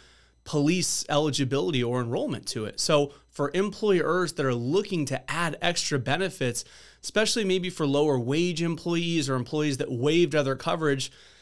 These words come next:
the carriers will often say, "Hey, make this available to all your employees, all your team members, and frankly, every member of their household as well."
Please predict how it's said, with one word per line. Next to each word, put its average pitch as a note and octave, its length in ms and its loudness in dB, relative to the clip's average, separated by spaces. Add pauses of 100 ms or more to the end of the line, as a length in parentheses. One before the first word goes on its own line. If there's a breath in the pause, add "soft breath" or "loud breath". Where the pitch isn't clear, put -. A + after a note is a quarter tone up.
(240 loud breath)
the C#3 80 -6
carriers D4 380 -2
will E3 80 2
often D#3+ 280 0
say, D3+ 160 -2
"Hey, F3+ 220 0
make C#3+ 200 -6
this A#3 180 -4
available F3 400 0
to D#3 100 -6
all E3 240 0
your F3 160 2
employees, D#3 640 0
all D#3+ 220 0
your F#3 140 2
team E3 260 -2
members, C#3+ 380 0
and C3 120 -2
frankly, F3+ 380 -6
every F#3 240 0
member F3+ 260 -2
of D3 80 -6
their - 140 -4
household C#3+ 500 -4
as A2+ 140 -6
well." - 360 -6